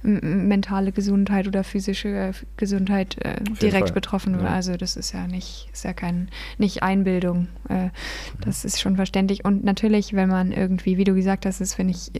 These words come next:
Speaker 1: ist vielleicht, ähm, in vielerlei Hinsicht ein, ein Kern dieses, dieser, dieser gesellschaftlichen Spaltung, dass wenn man schon die, die Grundvora-, die Annahme, die Grundannahme,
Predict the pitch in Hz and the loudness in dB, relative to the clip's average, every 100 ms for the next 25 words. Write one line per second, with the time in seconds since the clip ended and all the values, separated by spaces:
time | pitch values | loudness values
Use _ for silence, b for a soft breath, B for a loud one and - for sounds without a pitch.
0 | - 196 - - 190 185 - - B B | -4 -4 -2 0 0 0 -2 -12 B B
1 | B B B - 202 190 185 190 - 226 | B B B -6 0 2 2 0 2 2
2 | 233 196 190 196 185 185 - 190 190 185 | 4 4 2 2 0 -2 -2 0 2 2
3 | 185 - 185 185 - 208 190 190 190 190 | 0 0 -2 -2 -2 0 2 4 2 2
4 | 196 190 185 - - - - 202 190 180 | 0 0 -2 -4 -6 -8 -2 0 2 2
5 | 180 196 269 - - 196 185 180 180 - | 0 -2 -8 -14 -6 -4 -2 -2 -2 -6
6 | - - - - 180 190 190 202 190 196 | -12 -14 -6 -2 0 0 0 -2 -2 -2
7 | 190 185 - 190 208 214 196 185 B B | -2 -2 -2 0 0 2 2 0 B B
8 | B B - 196 185 180 - - - 190 | B B 0 2 4 0 -4 -4 0 2
9 | 185 185 190 202 202 180 - 208 240 269 | 2 0 -2 0 0 2 0 4 4 4
10 | - 202 196 185 175 190 196 190 190 185 | 0 -2 2 0 0 0 0 4 4 4
11 | 185 185 185 - 208 202 190 185 180 180 | 4 2 0 2 2 4 2 2 2 2
12 | 180 | 0